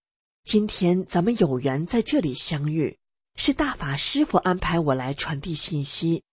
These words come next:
救度你们的，你们真是太幸运了。大家表示相敬恨晚，他们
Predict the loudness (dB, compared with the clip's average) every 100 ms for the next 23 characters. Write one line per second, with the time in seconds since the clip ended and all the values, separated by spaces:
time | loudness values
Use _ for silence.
0 | _ 4 4 6 2 0 -6 -6 -6 -6
1 | -10 _ _ _ _ _ _ 4 6 4
2 | 2 4 4 4 2 0 0 -2 0 0
3 | 0 -4 -8 _ _ _ _ _ _ _
4 | _ _ _ _ _ _ _ _ _ _
5 | -2 0 2 0 0 0 0 0 0 0
6 | 0 -2 0 -2 0 -4 -2 -4 -6 -10
7 | _ _ _ _ _ _ -2 0 0